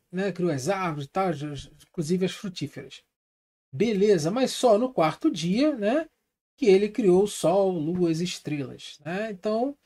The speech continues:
ou seja, quando criou a lua, dia, não tinha estrela, não tinha sol. E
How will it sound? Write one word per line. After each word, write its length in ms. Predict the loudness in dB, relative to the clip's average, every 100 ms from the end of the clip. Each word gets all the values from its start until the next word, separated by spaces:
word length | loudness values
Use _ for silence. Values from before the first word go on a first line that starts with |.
| _ _ _
ou 100 | -6
seja, 360 | -2 4 4 4
quando 260 | 2 2 2
criou 240 | 4 8
a 80 | 8
lua, 300 | 8 4 0
dia, 460 | 0 2 2 0 -2
não 180 | -2
tinha 220 | -2 -2 -6
estrela, 460 | -4 0 2 2
não 120 | -2
tinha 220 | -4 -4 -6
sol. 400 | -4 -4 -4 -10 _ _ _ _ _ _
E 320 | 4 6 6